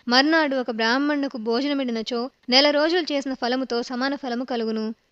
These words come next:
ఈ మాసములో ధనము, ధాన్యము, బంగారము, గృహము, కన్యాదానములు చేసినచో ఎప్పటికినీ తరగని పుణ్యము లభించును. ఈ నెల రోజులు ధనవంతుడైనను, బీదవాడైనను, మరెవ్వరైనను సరే,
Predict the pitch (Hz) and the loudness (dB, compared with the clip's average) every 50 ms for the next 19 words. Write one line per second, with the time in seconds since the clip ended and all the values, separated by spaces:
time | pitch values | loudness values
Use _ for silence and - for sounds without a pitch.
0 | _ _ _ - 277 294 302 285 269 262 294 - 330 294 269 247 240 247 233 233 | _ _ _ 0 2 2 2 2 0 0 -2 -2 -2 -2 -2 -2 -2 -2 -2 -2
1 | 254 247 262 254 233 247 262 240 247 247 240 247 247 247 240 240 247 254 240 247 | -2 -2 0 -2 -2 -4 -4 -4 -4 -2 -2 -2 -2 -2 -2 -4 -4 -4 -4 -4
2 | 233 240 247 269 269 277 269 254 240 240 240 233 240 226 202 269 269 254 247 240 | -4 -2 -2 -2 -2 -2 -2 -2 -4 -4 -4 -6 -6 -6 -4 -4 -2 -2 -4 -4
3 | - 254 233 240 262 277 285 285 277 269 262 254 247 226 214 - 262 233 240 - | -4 -6 -4 -2 -2 -2 -2 0 -2 -2 -2 -2 -4 -4 -6 -4 -4 -4 -4 -4
4 | 277 262 233 - 240 226 226 240 - _ _ _ - 254 254 254 - 339 320 320 | -4 -4 -4 -4 -4 -4 -4 -6 -8 _ _ _ -2 -2 0 2 2 0 0 0
5 | - 311 302 269 - 262 247 247 247 240 233 - 247 240 254 277 285 277 240 220 | -2 -4 -4 -2 -2 -2 -2 -2 -2 -4 -4 -4 -4 -2 0 0 0 -2 -2 -2
6 | 226 233 240 - 254 226 220 220 226 - _ _ _ _ - 277 294 311 294 277 | -4 -4 -4 -4 -4 -4 -4 -6 -6 -10 _ _ _ _ -2 0 2 2 4 4
7 | 262 269 294 311 320 302 277 254 247 247 262 247 247 262 247 269 294 302 302 277 | 4 4 4 4 2 2 2 0 0 0 0 0 0 0 0 2 2 0 0 0
8 | 302 269 247 233 226 226 226 226 240 226 226 247 262 254 285 294 294 277 247 240 | -2 -2 -2 0 0 0 -2 -2 -2 -2 -2 -2 0 0 0 0 0 0 0 0
9 | 226 226 220 226 233 240 247 240 226 226 226 226 269 269 277 269 269 262 269 269 | -2 -2 0 0 0 0 0 0 -2 -2 0 0 2 2 2 2 2 0 0 -2
10 | 254 - 233 214 220 214 220 | -2 -2 -4 -2 -2 -4 -4